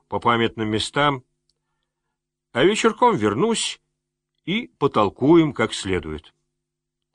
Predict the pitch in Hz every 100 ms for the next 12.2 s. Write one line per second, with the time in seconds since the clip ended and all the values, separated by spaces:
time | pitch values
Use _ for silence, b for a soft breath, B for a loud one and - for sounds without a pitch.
0 | _ _ _ _ _ _ _ _ _ _
1 | _ _ _ 101 107 123 120 117 110 127
2 | 104 101 107 135 127 120 - _ _ _
3 | _ _ _ - 131 120 127 143 147 123
4 | - 117 123 131 113 - 110 95 104 117
5 | 101 98 - - 87 _ _ _ _ _
6 | _ _ _ _ _ - - 214 233 240
7 | 233 233 240 175 - - 175 214 - 202
8 | 180 190 185 180 _ 160 151 113 151 131
9 | 139 131 113 143 151 135 - 131 131 127
10 | 104 117 - 135 123 127 101 b b b
11 | - 117 98 107 104 101 90 87 80 -
12 | 80